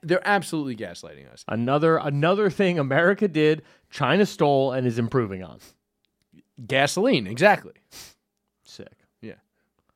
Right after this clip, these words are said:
Speaker 1: I mean, <laughs> if anybody, I feel like the Chinese have probably been lying to women longer than, they've been a society longer than us.
Speaker 2: Hmm.
Speaker 1: You know what I mean?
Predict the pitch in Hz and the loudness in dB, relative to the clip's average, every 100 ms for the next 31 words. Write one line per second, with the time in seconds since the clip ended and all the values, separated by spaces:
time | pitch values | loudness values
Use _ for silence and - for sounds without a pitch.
0 | _ 110 120 113 - 160 127 120 156 151 | _ -12 -10 -10 -10 -10 -10 -4 -2 0
1 | 135 120 98 _ - 107 156 127 110 117 | -2 -4 -12 _ -16 -10 -6 -6 -6 -12
2 | - 101 92 95 92 - 113 95 98 98 | -10 -10 -12 -18 -20 -8 -6 -6 -8 -14
3 | 90 90 85 85 80 85 78 80 78 78 | -16 -20 -20 -20 -20 -20 -20 -20 -20 -20
4 | 76 _ 82 101 98 90 101 - 82 76 | -20 _ -20 -18 -18 -18 -18 -16 -16 -18
5 | 76 73 _ _ _ _ _ _ _ 120 | -20 -20 _ _ _ _ _ _ _ -14
6 | 107 98 107 _ _ 156 190 180 175 | -12 -14 -20 _ _ 0 2 2 0